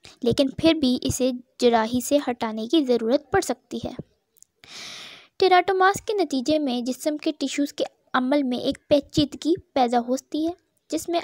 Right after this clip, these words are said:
आपके खुलियों को फ़र्क और महारत हासिल करने का तरीका शामिल होता है। आपके जिस्म के जरसूमा खलियों में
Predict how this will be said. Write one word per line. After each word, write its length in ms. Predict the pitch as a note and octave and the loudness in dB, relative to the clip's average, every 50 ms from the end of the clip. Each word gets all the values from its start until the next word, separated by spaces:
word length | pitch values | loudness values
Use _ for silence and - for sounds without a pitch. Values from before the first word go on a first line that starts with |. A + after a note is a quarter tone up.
| - - | -2 0
आपके 400 | C4+ C4 B3+ - _ - D4 D#4 | 0 0 0 -2 _ -4 -4 -4
खुलियों 460 | D4+ - - C4+ B3+ B3+ A#3 A#3 A3+ | -4 -2 -2 0 0 0 0 -4 -4
को 160 | - - C4 C#4+ - _ - | -4 -4 -4 -4 -6 _ 0
फ़र्क 380 | B3 A#3 C#4 E4 - - - - _ - | 0 0 0 0 -4 -8 -18 -8 _ 0
और 100 | E4 D#4 | 0 2
महारत 520 | C#4 C4 A#3+ - B3 B3 A#3+ C4 - - | 2 -2 -2 -2 0 0 0 0 -2 -4
हासिल 260 | B3 A#3+ - C4+ C4 | -6 -8 -6 -6 -8
करने 280 | - - A#3 A3+ A3+ A#3 | -6 -6 -6 -6 -8 -8
का 120 | - B3 | -8 -8
तरीका 500 | A#3 _ - C4 A#3 A3+ - - B3 D#4 - _ _ _ _ _ _ | -8 _ -4 -4 -4 -4 -6 -8 -8 -10 -10 _ _ _ _ _ _
शामिल 400 | - - - F4+ E4+ D#4 C4 A#3+ | -8 -2 2 2 2 2 2 -2
होता 240 | A#3+ A#3 A#3 - - | -4 -6 -8 -8 -8
है। 140 | A#3 A#3+ - - - _ _ _ _ _ _ _ _ _ _ _ _ _ _ _ _ _ _ _ _ - - - - - - - - - - C4 | -10 -10 -12 -16 -20 _ _ _ _ _ _ _ _ _ _ _ _ _ _ _ _ _ _ _ _ -20 -20 -20 -18 -18 -18 -18 -18 -6 -2 0
आपके 340 | C#4+ F#4 - - - - G#4 | 2 2 0 0 -2 -4 -2
जिस्म 320 | G4+ F#4+ - F#4+ F#4 F4+ | -2 0 0 0 -2 -2
के 180 | F4+ - F#4+ E4 | -2 0 0 2
जरसूमा 600 | D#4+ D#4+ D#4 D4+ - - C4+ B3+ B3+ C4+ D4 D4 | 4 2 2 2 0 -4 -6 -4 -2 -4 -4 -4
खलियों 380 | - - B3 B3 B3+ C#4+ C#4+ | -4 -6 -6 -2 -2 -2 -2
में 200 | C#4+ C4+ C4+ C#4 | -2 -2 -2 -4